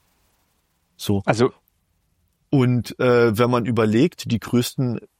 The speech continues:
Speaker 1: Ölreserven der Welt und auch gerade, ne, wir, ah,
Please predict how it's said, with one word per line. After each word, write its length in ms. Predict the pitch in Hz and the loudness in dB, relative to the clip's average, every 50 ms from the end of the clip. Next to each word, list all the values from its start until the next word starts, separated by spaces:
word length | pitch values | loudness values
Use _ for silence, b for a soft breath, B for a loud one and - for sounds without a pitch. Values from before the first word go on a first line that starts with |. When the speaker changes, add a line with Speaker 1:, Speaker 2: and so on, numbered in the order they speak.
| _ - - _ _ _ - | _ -20 -20 _ _ _ 2
Speaker 1:
Ölreserven 920 | 147 147 151 160 170 - 139 123 104 101 113 107 104 107 92 90 104 104 98 | 4 6 8 6 6 6 4 4 4 4 2 4 2 2 0 -2 -2 -2 0
der 200 | 107 104 95 85 | 0 0 2 2
Welt 200 | 107 117 185 175 | 2 2 2 0
und 140 | 123 107 101 | 0 -2 -4
auch 120 | 95 - | -6 -6
gerade, 360 | - - 98 98 120 127 113 | -8 -4 -2 0 0 0 0
ne, 260 | 107 110 123 139 107 | 0 0 -2 -2 0
wir, 340 | 101 110 110 104 95 92 92 - - - - - _ _ _ - | 0 0 0 0 0 -2 -6 -8 -12 -18 -20 -20 _ _ _ -6
ah, 220 | - 98 - - | -4 -2 -2 -2